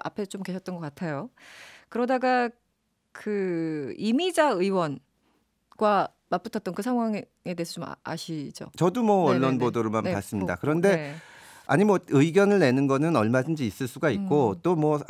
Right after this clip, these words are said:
Speaker 2: 상황에 따라서는 의장님한테 와서 항의를 할 수도 있는
Speaker 1: 네,
Speaker 2: 것인데
Speaker 1: 네.
Speaker 2: 여기서 지금 뭐 성희롱이나 성추행 같은 주장을 하는 것은
Speaker 1: 네.
Speaker 2: 정말 있을 수 없는 일이 아닌가. 그게 아마 그 자유한국당에서 하는 말을 자유한국당 의원들이 들어보더라도
Speaker 1: 네.
Speaker 2: 그게 말이 되는 <laughs> 정말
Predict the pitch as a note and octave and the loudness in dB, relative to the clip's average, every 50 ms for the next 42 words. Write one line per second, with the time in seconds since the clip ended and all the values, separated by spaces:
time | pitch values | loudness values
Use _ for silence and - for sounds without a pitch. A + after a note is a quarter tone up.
0 | - - - - F#3 G3+ G3 F#3+ F#3 F3 - - D#3 D3 C#3+ C3+ - D3 D#3+ E3+ | -12 -12 -8 -2 0 0 2 2 0 0 0 0 2 2 0 0 -2 -2 -2 0
1 | D#3+ C3+ A#2+ A2 F#2+ B2+ B2 B2+ B2+ B2 A#2 A#2 A2 - A#2 A2 A2 B2+ B2+ - | 0 0 0 0 0 0 0 0 0 0 0 -2 -2 -2 -2 -2 -4 -4 -4 -4
2 | F3 F3+ F3 E3 D#3+ C3+ C3 B2 - - D#3 A#2+ F#2 G2+ A#2 C#3 - F3+ F3+ F3 | -4 -2 -2 -2 -2 -2 -4 -6 -6 -4 -4 -2 0 0 2 2 2 2 0 0
3 | E3 - - A#2 B2 B2 G#2+ - D#3 - - - - - - - _ _ - B2 | -2 -2 -2 0 0 0 0 -2 -6 -12 -20 -20 -20 -20 -20 -20 _ _ 0 2
4 | C3 D3 D#3+ E3+ E3 D#3+ D#3 D#3+ D#3+ D3+ C#3+ C3+ C3+ C3+ C3+ - F#3 F#3 F3 E3 | 2 2 2 0 0 0 0 0 2 2 2 2 2 0 0 -2 -2 0 2 2
5 | D#3 D3+ C#3+ C#3+ C#3 C#3 - - - - - D#3 C#3 C3 A#2 G#2+ - A#2+ A#2 - | 2 2 2 2 0 0 -2 -6 -6 -4 -2 -2 0 0 -2 -2 -4 -6 -8 -8
6 | - G#2+ - B2+ A#2 A2+ A2 G#2+ C#3 D3 D3 C#3 A#2 G2+ - - G2 G2 A2 A#2 | -6 -2 0 0 0 0 -2 -2 -2 -2 -2 -2 -2 -4 -4 -4 -4 -4 -2 0
7 | A#2 A2 - - C3+ D3 - B2 C3 D#3+ F#3+ G3 F3+ A#2 A2+ A#2 - - A#3 A#3+ | -2 -2 -2 -4 -6 -4 -2 0 0 2 2 2 2 0 -2 -4 -4 -4 -6 -6
8 | - - B3 G3 E3+ D#3 C#3+ C3+ C3 B2+ C#3 G2+ F2+ G2 F#2+ A#2 B2 E3 F#3+ A3+ | -4 -2 -2 0 0 0 0 0 0 0 0 -2 -2 -4 -6 -6 -4 0 2 0
9 | G#3 - - - - - - - - - F#3+ A3 A#3 A3 F#3+ - - _ _ _ | 0 0 -4 -18 -20 -20 -20 -14 -6 -2 0 2 2 2 0 -4 -10 _ _ _
10 | _ _ _ - F3+ F#3 F3+ F3 E3+ - - - F3 F#3+ G#3 G#3 G3+ G3+ F#3 - | _ _ _ 0 2 4 4 2 2 0 0 2 4 4 4 4 2 0 0 -2
11 | F#3+ F#3 F#3 F3 F3+ F#3+ F#3+ G3 F#3 E3+ D#3 D3+ D#3 D#3 D#3 D#3 D#3 E3 F3+ F#3+ | -2 -2 -2 -2 0 0 0 0 0 0 0 2 2 0 0 0 0 2 2 0
12 | F#3 F3+ - - C#3 D#3 F3 F#3+ F#3+ G3 F3+ F3 - - F3+ F3 F3 D#3 D3 D#3 | 0 -2 -2 0 2 4 4 4 2 2 -2 -4 -2 0 0 2 2 2 2 2
13 | E3+ E3 D#3+ E3 D#3+ D3+ - - D3 D#3 D#3 B2 B2 A2 - A2 G#2 G2+ G2+ - | 2 0 0 -2 -2 -2 0 2 2 2 2 2 0 -2 0 0 0 -2 -2 0
14 | E3+ E3 - - G#3+ F#3 F3 E3+ C#3+ - G3+ A3 B3+ D3 A2 - D3 E3+ G3+ - | 0 0 2 2 0 0 -2 -4 -6 -2 0 0 0 0 -2 -2 -2 -2 -4 -4
15 | - - C3+ C#3+ - - - - - - - F#3+ - - F3+ F3+ F#3 G3 F#3+ G3 | -2 0 0 0 0 -4 -10 -18 -16 -14 -14 -10 -4 -2 0 2 4 4 4 4